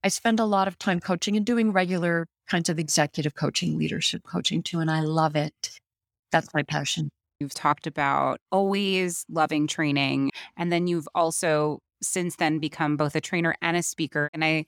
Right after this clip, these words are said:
Speaker 2: did a little bit of research before this talk, and I heard you say that there's a difference between training and speaking. Can you talk to our listeners a little bit about that?
Speaker 1: Yeah, it can be semantics to some,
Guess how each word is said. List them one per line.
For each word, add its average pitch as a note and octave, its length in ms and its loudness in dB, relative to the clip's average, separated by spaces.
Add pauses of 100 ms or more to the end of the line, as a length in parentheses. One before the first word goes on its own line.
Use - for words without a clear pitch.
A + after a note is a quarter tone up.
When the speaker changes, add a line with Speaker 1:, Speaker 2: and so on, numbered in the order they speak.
Speaker 2:
did C#3+ 140 -2
a C#3 60 0
little C#3+ 160 2
bit C3+ 120 0
of C#3 140 0
research C#3 400 0
before C#3 420 0
this D3+ 180 0
talk, A3 440 0
and D#3+ 100 0
I D#3 240 0
heard A#3 220 2
you A#3+ 80 -2
say A3 140 2
that F3 100 -2
there's E3+ 180 0
a D3+ 60 0
difference C3+ 760 -2
between D3+ 520 0
training D#3 540 0
and C3 140 -2
speaking. - 520 -2
Can F#3+ 160 -2
you A3+ 100 0
talk D#3+ 320 0
to E3 460 0
our D3+ 80 -2
listeners C#3 400 0
a - 40 -4
little - 160 0
bit - 120 -4
about - 260 0
that? - 240 -2 (640)
Speaker 1:
Yeah, F#3+ 520 0 (200)
it G3 100 -2
can A3 220 0
be A3 480 2 (440)
semantics G#3 800 2
to G#3+ 120 -2
some, A3 560 2